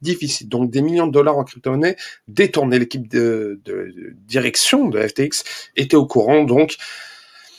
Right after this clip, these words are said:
bah, les dossiers, ils sortent. Les dossiers sortent sur F T X et c'est vraiment terrible. Mensonge, trahison, hein, les équipes de F T X en train de se déchirer. Bien sûr, Wall Street Journal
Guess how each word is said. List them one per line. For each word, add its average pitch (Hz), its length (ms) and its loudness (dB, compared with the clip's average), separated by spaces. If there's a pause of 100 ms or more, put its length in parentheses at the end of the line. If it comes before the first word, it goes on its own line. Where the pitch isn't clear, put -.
(220)
bah, 113 160 -4
les 110 100 -6
dossiers, 117 340 -2
ils 113 40 -6
sortent. - 480 -4
Les 120 120 0
dossiers 151 340 4
sortent 160 320 0
sur 147 220 0
F 127 120 -8
T 120 140 0
X 135 200 -2
et 117 40 -6
c'est - 140 -4
vraiment 117 460 0 (800)
terrible. 127 500 0
Mensonge, 147 840 2 (280)
trahison, 120 580 -2
hein, 123 160 -4
les 110 220 -8
équipes 120 260 -10
de 107 160 -10 (120)
F 135 200 -4
T 120 120 0
X 135 200 -2
en 123 80 -4
train 147 240 0
de 135 80 -2
se - 120 -8
déchirer. 131 540 2
Bien 110 140 -4
sûr, 127 180 -4
Wall 127 160 4
Street 139 220 -2
Journal 131 400 2